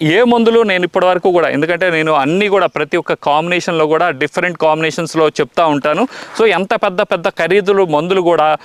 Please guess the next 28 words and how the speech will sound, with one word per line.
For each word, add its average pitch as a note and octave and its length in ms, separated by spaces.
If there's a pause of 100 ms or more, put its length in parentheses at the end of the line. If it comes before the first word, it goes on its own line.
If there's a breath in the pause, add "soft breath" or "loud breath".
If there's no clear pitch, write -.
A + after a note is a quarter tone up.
(240 loud breath)
కంట్రోల్ G#3 420
అవ్వని G3 260
ముడత E3+ 300
కూడా G3 440
ఈ E3+ 160
ముడత, D3 240 (140)
ఈ D3+ 300
Genus E3+ 280
Pro F3+ 100
Nక్షత్ర D#3+ 340
Plusకి C#3+ 300
అయితే C3+ 160
కనుక C3+ 220
ఖచ్చితంగా E3 500
కంట్రోల్ D#3+ 320
అవుతుంది. F#3 320
దాంతోపాటు F3 640
ఫ్లవరింగ్ F3 560
రావడానికి F3+ 480
కానీ G3+ 220 (400 loud breath)
ఫ్లవర్ A#3 280
సెట్ G3 320
చేయడానికి G#3+ 380
కూడా G#3+ 280 (140)
so G#3 180
దీనికి G#3 360
అంత G3+ 440 (340 loud breath)
విధంగా A3+ 520